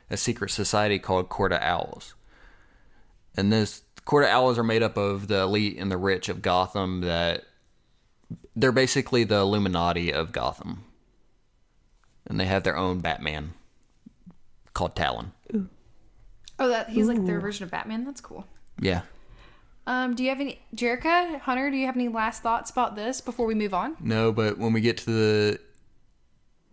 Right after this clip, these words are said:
Speaker 1: final game, I have a theory.
Speaker 3: The final game?
Speaker 2: Okay, let's
Speaker 1: Well,
Speaker 2: go.
Speaker 1: once we talk about the other games, I have
Speaker 3: Okay.
Speaker 1: a theory
Speaker 3: Okay.
Speaker 1: about all of it.
Speaker 3: Okay.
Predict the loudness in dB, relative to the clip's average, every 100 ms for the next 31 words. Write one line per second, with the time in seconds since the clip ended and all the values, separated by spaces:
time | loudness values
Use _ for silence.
0 | _ -12 -2 0 0 0 0 2 0 -2
1 | -4 -6 -4 -2 -2 -4 -6 -10 -14 -20
2 | -20 -18 -12 -8 -8 -8 -10 -6 -4 -2
3 | 0 -2 -6 _ _ _ 0 2 4 4
4 | 2 0 0 -2 0 0 0 -4 -4 -6
5 | -10 _ _ _ _ _ _ _ _ _
6 | _ -4 0 0 0 -4 -6 -8 -8 -4
7 | -2 -2 -4 -4 -4 -4 -8 -10 -10 -8
8 | -8 -12 -18 -20 -20 -10 -6 -4 -4 -4
9 | -2 -4 -8 -8 -6 -4 -4 -4 -4 -6